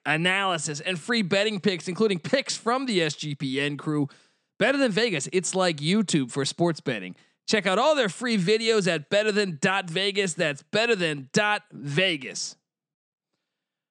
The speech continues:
We're also brought to you by Ace Per Head. Ace is the leader in pay per head providers, and they make it super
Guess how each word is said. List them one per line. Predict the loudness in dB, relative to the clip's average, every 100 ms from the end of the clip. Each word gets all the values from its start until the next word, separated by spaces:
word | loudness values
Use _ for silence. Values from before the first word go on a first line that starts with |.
| _
We're | 0
also | 2 2 2
brought | 2 0 0
to | -2
you |
by | 0 0 0
Ace | 0 0 0
Per | 0 0 2
Head. | 4 4 4 2 -2 -4
Ace | 0 0 0 -2
is | -2 0 2
the | 0
leader | 2 0 0 2 2
in | 0
pay | 0 0
per | 0 -2
head | 0
providers, | -2 -2 0 0 0
and | 0 -2
they |
make | -2 -2
it | -2 -2
super | 0 2 2